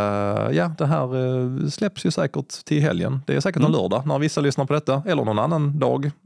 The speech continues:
Speaker 2: Ja, ni får
Speaker 1: kanske.
Speaker 2: lyssna vilken dag ni vill.
Speaker 1: Ni får lyssna.
Speaker 2: Det är
Speaker 1: Och
Speaker 2: inget
Speaker 1: för,
Speaker 2: krav.
Speaker 1: för er som är sugna, annars kan vi bara tillägga, eftersom vi, <laughs> detta avsnittet sponsras av oss själva den här gången, kan man säga.
Speaker 2: <laughs> Just det.
Speaker 1: Så vi har ju, eh, eh, vi har ju program
Speaker 2: Mm.
Speaker 1: mot Göteborgsvarvet. Det är ju faktiskt närmare sextio personer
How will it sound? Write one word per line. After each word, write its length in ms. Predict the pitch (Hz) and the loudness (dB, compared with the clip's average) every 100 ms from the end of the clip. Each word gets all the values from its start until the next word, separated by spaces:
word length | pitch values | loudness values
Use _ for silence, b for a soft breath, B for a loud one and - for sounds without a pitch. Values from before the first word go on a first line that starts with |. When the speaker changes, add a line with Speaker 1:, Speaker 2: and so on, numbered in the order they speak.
| 156 | -2
Speaker 2:
Ja, 300 | 143 143 143 | 2 2 2
ni 100 | 139 | 0
får 60 | |
Speaker 1:
kanske. 220 | 135 139 170 | 0 2 2
Speaker 2:
lyssna 220 | 160 147 | 2 0
vilken 180 | 131 147 | 2 2
dag 120 | 139 | 2
ni 200 | 143 143 - | 0 -2 0
vill. 220 | 139 101 | 0 4
Speaker 1:
Ni 120 | 175 | 2
får 100 | 170 | 4
lyssna. 300 | 139 160 151 | 2 2 0
Speaker 2:
Det 40 | 151 | 2
är 100 | 143 | 2
Speaker 1:
Och 60 | |
Speaker 2:
inget 220 | 117 151 160 | 2 2 2
Speaker 1:
för, 80 | |
Speaker 2:
krav. 280 | 147 143 107 - | 2 0 -2 -2
Speaker 1:
för 140 | 165 170 | 0 2
er 100 | 165 | 2
som 200 | 151 143 | 2 2
är 40 | |
sugna, 360 | - 151 165 143 | 2 2 4 2
annars 220 | 160 151 | 0 -2
kan 160 | - 120 | -2 -2
vi 80 | 120 | 0
bara 300 | 139 107 107 | 0 0 0
tillägga, 380 | 151 165 123 | 0 2 2
eftersom 260 | 92 - 113 | 0 0 0
vi, 180 | 117 107 | 0 0
<laughs> 20 | |
detta 320 | 139 123 113 - | -2 0 -4 -2
avsnittet 460 | 123 127 135 117 - | -4 -2 -4 -4 -4
sponsras 440 | 120 131 - 113 | -2 -2 -2 0
av 120 | 117 | 0
oss 220 | 113 - - | -2 -4 -8
själva 480 | - 156 151 156 123 | -2 2 2 2 2
den 120 | 156 | 2
här 60 | |
gången, 340 | 160 165 151 - | 2 4 4 4
kan 100 | 107 | 2
man 120 | 98 | 0
säga. 160 | 98 104 | 2 2
Speaker 2:
<laughs> 0 | |
Just 140 | 139 | 0
det. 80 | 135 B B | -4 B B
Speaker 1:
Så 100 | 147 | 2
vi 80 | 151 | 4
har 200 | 175 143 | 4 4
ju, 360 | 135 131 131 | 4 6 6
eh, 160 | 127 127 127 127 135 | 4 4 2 0 -2
eh, 280 | 123 117 120 | 0 0 2
vi 80 | 131 | 2
har 220 | 160 131 | 4 4
ju 420 | 120 120 117 117 | 4 4 4 2
program 380 | - 170 143 175 - - | 0 -2 0 -2 -4 2
Speaker 2:
Mm. 60 | - | 4
Speaker 1:
mot 100 | 131 | 6
Göteborgsvarvet. 580 | 127 123 131 - 110 - | 2 2 0 2 -2 -2
Det 120 | 135 | 0
är 100 | 131 | 2
ju 180 | 131 127 | 4 2
faktiskt 360 | - 151 123 135 | 2 -2 0 0
närmare 360 | 139 160 131 | 0 2 0
sextio 480 | 110 - - - - | -2 -6 -8 -8 -10
personer 520 | - - - 170 160 | -6 -4 -2 -2 -4